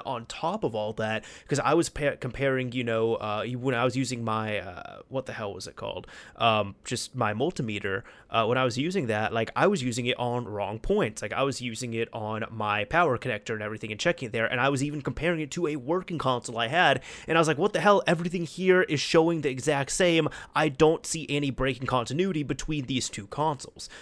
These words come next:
So again, it was just really, I was kinda doing the right things, but just at the wrong points, or just the points I wasn't checking, I should have been checking, but I didn't know that until I narrowed my search down a little bit,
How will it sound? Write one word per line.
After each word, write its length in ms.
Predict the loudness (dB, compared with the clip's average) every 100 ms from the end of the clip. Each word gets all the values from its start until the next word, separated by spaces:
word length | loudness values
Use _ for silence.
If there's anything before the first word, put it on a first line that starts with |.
| 2
So 260 | 6 6
again, 300 | 6 4 4
it 100 | 2
was 120 | 0 0
just 180 | -2 0
really, 400 | 2 4 2 -2 -6
I 60 | -2
was 80 | 2
kinda 160 | 4
doing 200 | 4 4
the 80 | 4
right 240 | 4 4 4
things, 440 | 2 4 4 0 -4 0
but 200 | 0 2
just 260 | -2 -2 -4
at 180 | -6 -4
the 80 | -2
wrong 340 | 2 2 2
points, 360 | 0 0 2 2
or 80 | 0
just 300 | 0 -4 -8
the 80 |
points 340 | -2 2 2 2 0
I 80 |
wasn't 480 | 0 -2 -4 -6 -10
checking, 580 | -10 -2 -2 -2 -8 -8 -4
I 100 | -4
should 240 | -2 -2
have 140 | -2 -4
been 140 | -6
checking, 420 | 0 -2 -2 -6 -10 0
but 80 | 4
I 80 | 6
didn't 160 | 6
know 180 | 6 4
that 160 | 4 0
until 360 | -2 -2 -2 -2
I 100 | -2
narrowed 260 | 0 -2 -2
my 100 | -8
search 320 | -4 -6 -6
down 200 | -10 -10
a 40 |
little 240 | -12 -12 -12
bit, 300 | -14 -16